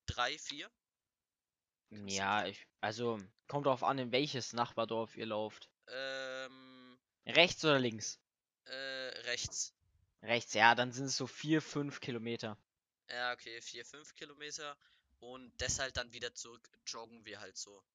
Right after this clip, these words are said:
Speaker 1: Also wir joggen hin, joggen zurück, machen da zwischendurch, kl-, ja klar, paar Pausen so, aber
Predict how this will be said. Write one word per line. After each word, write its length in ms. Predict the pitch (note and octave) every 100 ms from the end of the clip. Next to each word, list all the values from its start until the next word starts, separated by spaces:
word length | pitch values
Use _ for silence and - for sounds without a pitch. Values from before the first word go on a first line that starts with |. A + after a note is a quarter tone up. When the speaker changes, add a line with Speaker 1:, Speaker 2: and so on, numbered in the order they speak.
| _ _ -
Speaker 1:
Also 260 | A#2 G#2+
wir 200 | A#2 A2+
joggen 260 | G#2 C3 A#2+
hin, 280 | B2 C3 B2+
joggen 280 | - A#2 A2+
zurück, 360 | A2+ G#2+ A#2+ - - _
machen 300 | B2 C#3 A#2+
da 180 | A#2+ A#2
zwischendurch, 600 | C3 C3 A2+ A#2+ B2 -
kl-, 240 | - - _ _ _ -
ja 120 | A2
klar, 440 | A2+ - A#2+ C3 A#2+
paar 140 | -
Pausen 440 | G#2 A#2 A#2 C3 B2
so, 280 | A#2 A2 G#2
aber 300 | G2+ G#2